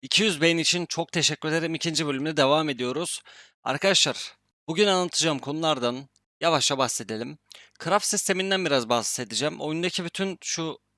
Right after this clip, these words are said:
haritayı açtığınızda şehirlerdeki bölgeleri gezeceğim. İşte storage shield ne işe yarar? Tanner'de ne yaparız? Trading post nedir? Workshop'ta ne craftlayabiliriz falan. Bunlardan bahsedeceğim. Aynı zamanda size maden yerlerini gösteren haritalar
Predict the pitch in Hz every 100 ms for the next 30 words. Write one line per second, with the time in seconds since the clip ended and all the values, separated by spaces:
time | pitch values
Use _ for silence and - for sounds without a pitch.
0 | _ 143 139 160 160 151 - 156 156 127
1 | 147 - 135 135 143 139 147 - 156 139
2 | _ _ _ 120 123 123 147 185 180 151
3 | 123 170 170 - - 147 - 165 160 -
4 | 175 170 - 156 156 - 127 110 104 -
5 | - - - 160 180 160 160 156 160 131
6 | 113 104 - - _ _ _ - 190 180
7 | 170 - 175 165 - 170 131 117 - -
8 | _ _ - 165 190 - 175 - 175 190
9 | 170 165 - 135 123 107 101 92 - 127
10 | 107 104 139 170 196 202 170 156 - -
11 | 127 165 190 _ - - 147 196 180 165
12 | 123 104 104 113 104 113 123 139 127 113
13 | 107 107 131 120 - 123 110 98 104 -
14 | 131 143